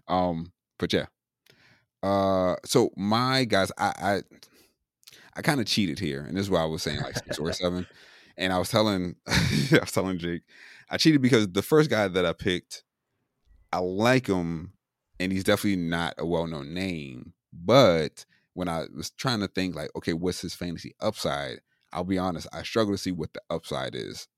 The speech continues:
Speaker 1: for him. So I'm gonna throw this name out there, but with the caveat of, um, he needs to develop some sort of game power and or some sort of stolen bases to really bring legit value for us from a fantasy standpoint.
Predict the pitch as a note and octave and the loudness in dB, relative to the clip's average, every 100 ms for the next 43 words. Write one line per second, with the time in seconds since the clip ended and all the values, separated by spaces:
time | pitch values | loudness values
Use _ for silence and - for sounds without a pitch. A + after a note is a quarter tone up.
0 | - - - E2+ - - - - F#2 E2 | -20 -12 -10 -10 -14 -20 -8 0 2 2
1 | - F#2 G#2+ G#2+ C#3+ C#3 G#2 F2+ E2 E2+ | -2 -2 0 2 4 4 4 2 0 0
2 | D#2 D2+ - _ _ F2+ F2+ F2 E2+ F2 | -2 -2 -6 _ _ -2 0 -2 -2 -2
3 | E2+ D2+ D#2 D#2 D#2 D2 _ _ _ _ | -2 -2 -2 -4 -4 -8 _ _ _ _
4 | - E2+ E2+ D#2 C#2+ - _ _ _ _ | -10 -6 -4 -6 -10 -16 _ _ _ _
5 | - - - A2 A2+ A2+ A2 G#2 G2+ - | -18 -14 -4 2 4 4 4 2 0 -4
6 | F2 E2 D#2+ D#2+ - - _ _ _ _ | -6 -4 -4 -4 -6 -18 _ _ _ _
7 | _ - - G2 G2 G2+ G2+ F2+ E2+ E2 | _ -12 -2 0 0 2 2 2 2 -4
8 | - - E2 G2 A2+ B2+ A2+ A2 G2+ - | -14 -12 -4 -2 0 0 2 2 2 -2
9 | E2+ F2+ F2 E2 D#2+ D#2+ _ - D#2+ E2 | -4 -4 -2 -2 -4 -6 _ -14 -10 -6
10 | E2 D#2+ E2 D#2+ C#2+ C#2+ - B1 - A#1+ | -4 -4 -2 -4 -4 -8 -8 -12 -12 -12
11 | D2 E2+ E2 D2 D#2+ D2+ C2+ A#1 - _ | -8 -6 -6 -6 -8 -8 -12 -14 -20 _
12 | _ _ _ - D#2+ E2+ D#2+ E2+ A1+ D#2 | _ _ _ -16 -8 -8 -6 -6 -6 -8
13 | C2 C#2 B1+ - - E2 C2+ C2 - - | -6 -8 -10 -14 -10 -6 -4 -6 -10 -16
14 | _ - D2 C#2+ C#2+ B1+ - A#1+ A1+ - | _ -14 -12 -10 -10 -10 -12 -14 -14 -18
15 | - | -20